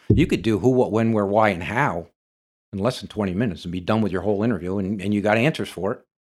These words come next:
You really have to spend time with people, do a background for 'em, establish your rapport, get credibility and trust established,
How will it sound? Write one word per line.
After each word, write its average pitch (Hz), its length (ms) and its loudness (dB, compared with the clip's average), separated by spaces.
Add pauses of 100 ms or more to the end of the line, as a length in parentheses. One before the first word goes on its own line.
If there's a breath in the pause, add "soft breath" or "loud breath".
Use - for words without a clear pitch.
(500)
You 104 120 -2
really 127 280 4
have 107 240 0
to 104 80 -8
spend 98 320 -4
time 110 300 0
with 101 160 -4
people, 98 540 -4 (360 soft breath)
do 101 120 -2
a 90 60 -4
background 92 580 -2
for 85 220 -10
'em, 85 100 -4
establish 101 600 -2
your 95 120 -6
rapport, 92 540 -4
get 95 240 -8
credibility 101 800 0
and 92 160 -4
trust - 420 -6
established, 95 600 -4